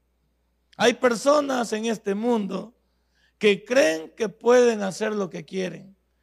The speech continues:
vivir como quieren, pensar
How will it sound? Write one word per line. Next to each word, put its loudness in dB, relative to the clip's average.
vivir -2
como 0
quieren, -2
pensar 0